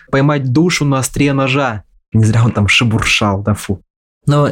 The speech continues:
Соннов не один такой герой. Все герои к чему-то стремятся, либо все герои как будто бы погружены в самих себя. Глаза Клавуши, они как будто слизывают мир, погружая его в дремоту.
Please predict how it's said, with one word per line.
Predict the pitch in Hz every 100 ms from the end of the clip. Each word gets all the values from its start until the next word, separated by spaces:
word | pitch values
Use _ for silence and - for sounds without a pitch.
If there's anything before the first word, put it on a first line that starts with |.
| -
Соннов | - 185
не | 151 160
один | 165 202
такой | 160 127
герой. | 123 131 120
Все | 107 -
герои | 208 143 151 202 175 127 _
к | -
чему-то | - 127 143 175 165 143 123 -
стремятся, | - - 139 160 190 190 135
либо | 135 151 143 131 131 _ _
все | - -
герои | 151 147 190
как | 165 131
будто | 139 170 143
бы | 139
погружены | 139 127 135 131 135 151 175 135
в | - 120
самих | - 139 151
себя. | - - 131 127 95 -
Глаза | 117 123 135 165
Клавуши, | 160 139 147 208 - 131 110 - - -
они | 123 147 135 - -
как | 120
будто | 139 147 139 123 - _
слизывают | - - 143 160 165 131 123 120 -
мир, | 139 156
погружая | 135 120 123 123 135
его | 127 123
в | 113
дремоту. | 123 123 117 110 101